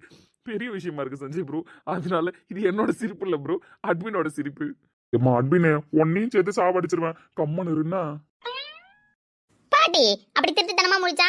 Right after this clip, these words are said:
Speaker 3: அவனெல்லாம் ஏன் உள்ள விடுற? சும்மா உள்ள உட்கார வச்சுட்டு படிக்கிற என்னையும் டென்ஷன் பண்ணிக்கிட்டு இருக்க. எனக்கு செமஸ்டர் நடக்குது, தெரியுமா தெரியாதா உனக்கு? உனக்கு காவல் இருக்கிறதுக்கு தான் எனக்கு இப்ப வேலையா?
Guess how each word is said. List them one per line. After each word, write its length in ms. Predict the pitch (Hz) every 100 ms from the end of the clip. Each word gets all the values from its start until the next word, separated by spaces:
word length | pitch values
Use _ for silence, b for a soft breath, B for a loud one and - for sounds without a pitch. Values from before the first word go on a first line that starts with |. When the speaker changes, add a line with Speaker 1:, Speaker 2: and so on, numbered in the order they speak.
| 349
Speaker 3:
அவனெல்லாம் 400 | 320 370 370 381
ஏன் 120 | 381
உள்ள 160 | 359 339
விடுற? 300 | 285 254 294 -
சும்மா 280 | _ 330 320
உள்ள 200 | 311 311
உட்கார 200 | 285 247
வச்சுட்டு 260 | 240 262 269
படிக்கிற 320 | 269 262 254
என்னையும் 240 | 233 240
டென்ஷன் 300 | 226 220 240
பண்ணிக்கிட்டு 320 | 214 202 196 190
இருக்க. 160 | 196 190 b
எனக்கு 220 | 302 330
செமஸ்டர் 380 | 359 359 - 349
நடக்குது, 240 | 277 240 240
தெரியுமா 260 | 330 381
தெரியாதா 300 | 320 262 220
உனக்கு? 340 | 214 208 247 311 b
உனக்கு 200 | 277 285
காவல் 280 | 277 320 339
இருக்கிறதுக்கு 260 | 240 - 220
தான் 180 | 240 269
எனக்கு 160 | 208
இப்ப 80 | 190
வேலையா? 600 | 190 196 180 151 185 226